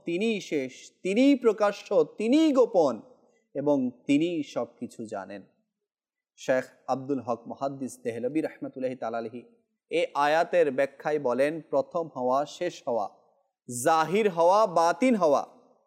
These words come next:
এই চারটি সিফাত হলো আল্লাহ পাকের। আর আল্লাহ পাক তার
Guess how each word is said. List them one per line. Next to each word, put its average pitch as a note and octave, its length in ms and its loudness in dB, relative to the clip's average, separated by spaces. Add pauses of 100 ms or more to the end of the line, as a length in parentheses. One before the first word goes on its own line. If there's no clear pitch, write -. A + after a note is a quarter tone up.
(160)
এই E3 160 2
চারটি D#3+ 340 -2
সিফাত D#3+ 480 -6
হলো D3 240 -4
আল্লাহ D#3+ 360 -2
পাকের। A#2 420 -8
আর B2 280 -4
আল্লাহ C#3 440 -2
পাক D#3+ 480 4 (720)
তার D#3 520 2